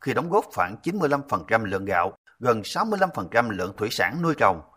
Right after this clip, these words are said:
và gần bảy mươi phần trăm các loại trái cây xuất khẩu. Tuy nhiên, chi phí logistics tăng cao, ảnh hưởng đến sức cạnh tranh của hàng hóa nông sản chủ lực của vùng.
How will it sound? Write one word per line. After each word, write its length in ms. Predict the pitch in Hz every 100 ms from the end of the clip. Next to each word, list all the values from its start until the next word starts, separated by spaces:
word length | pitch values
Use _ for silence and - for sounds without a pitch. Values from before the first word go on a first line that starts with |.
| _ -
và 100 | 113
gần 280 | 110 95 92
bảy 100 | 139
mươi 80 | 175
phần 120 | 120 82
trăm 240 | 110 101
các 180 | 165 185
loại 180 | 92 85
trái 120 | 127 117
cây 120 | 101
xuất 160 | -
khẩu. 340 | - 92 92 185 _ _ _ -
Tuy 140 | 131
nhiên, 280 | 123 120 107 - _
chi 140 | 131 113
phí 280 | 123 156
logistics 600 | - 117 110 160 - 214 - - -
tăng 180 | 127 104
cao, 400 | 117 107 104 - _ _
ảnh 140 | 110 143
hưởng 300 | 104 107 160
đến 100 | 202
sức 220 | 247 -
cạnh 160 | 95 -
tranh 160 | 135 127
của 100 | 123
hàng 160 | 127 85
hóa 220 | 98 131 180
nông 120 | 147
sản 300 | 107 90 113
chủ 160 | 110 156
lực 180 | 110 -
của 120 | 120
vùng. 300 | 117 90